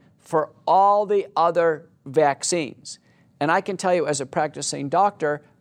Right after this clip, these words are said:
I previously never questioned the vaccines. I never did. I took the vaccines, uh, as a child that were on the schedule for me, but I can tell you at,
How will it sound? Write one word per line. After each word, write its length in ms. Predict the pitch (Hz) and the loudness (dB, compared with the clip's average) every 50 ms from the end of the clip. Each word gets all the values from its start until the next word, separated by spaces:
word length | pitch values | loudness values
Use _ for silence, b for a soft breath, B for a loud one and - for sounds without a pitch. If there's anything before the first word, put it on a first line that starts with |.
| b - | b -2
I 100 | 151 156 | -2 -2
previously 540 | - - - 208 208 196 190 - - 180 | -2 -4 -4 -4 -4 -4 -4 -6 -4 -6
never 280 | 175 160 160 160 165 170 | -6 -6 -6 -4 -4 -6
questioned 480 | 170 - - 190 208 - - 254 262 226 | -8 -6 -8 -8 -8 -8 -10 -10 -10 -8
the 20 | |
vaccines. 560 | 165 - - - - - - - - - - _ _ _ _ _ _ _ | -10 -10 -12 -12 -16 -18 -18 -18 -20 -20 -20 _ _ _ _ _ _ _
I 100 | - 123 | -6 -2
never 240 | 143 151 160 160 165 | 0 0 0 0 0
did. 220 | 170 220 233 170 - _ _ _ b b b b b b b b b b | 0 0 0 -2 -6 _ _ _ b b b b b b b b b b
I 140 | - 123 139 | -4 -4 -4
took 240 | - - 202 185 - | -2 -2 -4 -2 -2
the 80 | 190 | -2
vaccines, 840 | 175 180 175 170 165 - - 180 175 170 165 165 165 165 160 - - b b b b b b _ - | 0 2 2 2 0 -2 -6 -4 -2 -2 -2 -2 -4 -6 -6 -8 -10 b b b b b b _ -4
uh, 280 | 131 135 135 135 131 - - | 0 0 2 2 0 0 0
as 220 | 147 143 135 135 | 0 0 0 0
a 60 | 123 | -4
child 560 | - - - 131 135 143 156 170 185 87 - - - | -8 -8 -2 0 2 2 2 2 0 -4 -8 -10 -4
that 160 | 143 139 127 | -4 -2 0
were 100 | 139 135 | 0 0
on 140 | 135 139 139 | 2 0 0
the 80 | 131 127 | -2 -6
schedule 400 | - - 135 131 131 123 127 123 | -6 -4 -4 -4 -2 -4 -8 -8
for 160 | - - 107 | -8 -10 -8
me, 240 | 117 127 135 156 190 | -6 -6 -6 -6 -6
but 320 | 185 - 135 120 - b b b b b b | -2 0 -2 -2 -2 b b b b b b
I 100 | - 139 | -6 -6
can 140 | 139 - 135 | -4 -6 -10
tell 220 | 135 - 147 143 | -6 -2 0 2
you 180 | 151 151 139 - | 2 2 0 -2
at, 300 | - 139 131 123 - _ | -2 -2 -2 -2 -2 _